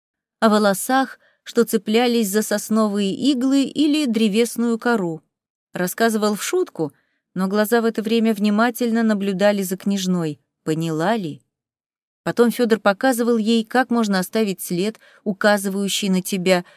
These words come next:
или наоборот, сбивающий с толку преследователя. Учил метать нож и подсказывал, куда следует ударить нападающего.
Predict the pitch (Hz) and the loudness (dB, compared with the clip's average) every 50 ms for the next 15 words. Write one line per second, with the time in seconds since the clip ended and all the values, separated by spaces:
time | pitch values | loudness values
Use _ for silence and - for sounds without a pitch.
0 | _ _ _ _ - 185 170 165 165 165 165 160 160 160 180 185 190 262 339 320 | _ _ _ _ -4 -2 -2 -2 -2 -2 -2 -2 0 2 2 2 4 2 2 0
1 | - - _ _ _ - 160 147 165 165 165 190 214 240 226 - - 208 - - | -2 -8 _ _ _ -12 -8 -2 -2 0 2 2 2 2 2 0 -4 -6 -6 -2
2 | - 214 233 226 - 208 - - 240 220 - - 254 294 277 196 156 147 147 - | 0 0 0 0 -2 -6 -4 -4 -4 -2 -2 -2 -2 -2 0 -2 -2 -6 -6 -6
3 | - 143 135 131 131 _ _ _ _ _ _ _ _ _ _ 190 190 - 240 240 | -8 -8 -8 -8 -12 _ _ _ _ _ _ _ _ _ _ -4 -2 0 0 2
4 | 214 208 202 190 202 185 180 - 214 262 277 - - 185 - 175 - - - 277 | 2 2 2 4 2 2 2 2 0 0 0 0 0 -2 -2 -2 -2 0 0 2
5 | 294 277 226 190 180 160 156 - 180 175 214 226 - - 208 214 233 214 202 208 | 2 2 2 0 0 -2 0 -4 0 0 0 0 0 0 2 2 2 2 2 -2
6 | 202 - _ - 202 185 170 196 202 196 196 190 - 190 185 - 196 180 175 160 | -2 -4 _ -6 -4 0 2 2 2 2 0 -2 -2 -2 2 2 2 2 2 0
7 | 151 143 - - - 143 143 143 | 0 0 -4 -6 -6 -6 -8 -10